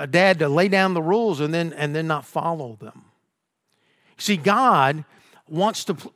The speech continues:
place us and says, "Here's the boundaries. Here's the safety net. I'm unchangeable in that." We all yearn for that. I mean, even, uh, at, at funerals. I remember, uh,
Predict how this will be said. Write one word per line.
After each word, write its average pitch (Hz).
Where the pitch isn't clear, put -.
place 214
us 139
and 160
says, 165
"Here's 226
the 190
boundaries. 147
Here's 247
the 208
safety 175
net. 113
I'm 160
unchangeable 143
in 120
that." 104
We 180
all 220
yearn 123
for 113
that. 101
I 180
mean, 233
even, 226
uh, 151
at, -
at 160
funerals. 156
I 185
remember, 180
uh, 120